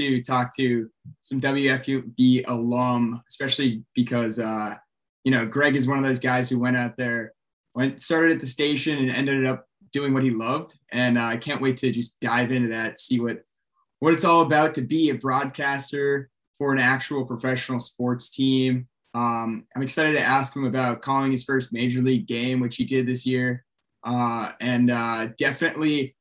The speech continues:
wanna get into this, this N F T stuff with, um, that crazy play at home. I think it was a Fordham baseball game. Uh, and there's, there's a lot to get into there. So,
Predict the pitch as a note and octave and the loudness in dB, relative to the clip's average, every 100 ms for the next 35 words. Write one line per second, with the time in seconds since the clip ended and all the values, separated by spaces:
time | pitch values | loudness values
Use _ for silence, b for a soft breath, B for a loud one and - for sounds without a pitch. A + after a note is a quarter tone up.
0 | _ C3+ D#3+ D#3+ D#3+ D#3+ D#3+ D#3+ C#3 C3 | _ -2 2 4 4 2 2 2 2 0
1 | - _ _ - C3 - D#3+ E3+ E3+ - | -6 _ _ -8 -8 -2 0 0 -2 -2
2 | F#3+ F#3+ - C3+ A#2+ A#2+ - C3 B2 C3+ | 0 0 -2 0 0 -2 -2 -2 0 0
3 | B2+ A#2+ A#2 A2+ _ _ _ - C3+ - | 0 2 0 -6 _ _ _ -4 -4 -2
4 | E3 E3+ E3+ E3+ - E3 D#3+ C3+ - C#3 | 2 4 4 0 0 2 2 2 -2 -4
5 | C#3+ B2+ A#2+ - A#2 B2 D3+ C#3 C3 B2 | 0 0 0 -2 -6 -6 -4 -2 0 0
6 | B2 - D#3+ E3 D3+ C3+ C#3+ C#3 C#3 B2+ | -4 -4 -2 0 -2 -2 -2 -2 -2 0
7 | B2 A#2+ A#2 A2+ - _ _ _ A#2 A#2+ | 0 0 -2 -4 -8 _ _ _ -4 -2
8 | A2+ A2+ A2 - A#2+ A#2+ B2 B2 D3 D#3 | -2 -4 -6 -4 0 2 0 -2 -2 2
9 | E3 E3 D#3 D3 D3 C3 C#3 B2 B2+ A#2 | 2 2 0 0 0 -2 -2 0 0 -2
10 | A2 B2+ B2 A#2 | -4 -4 -4 -6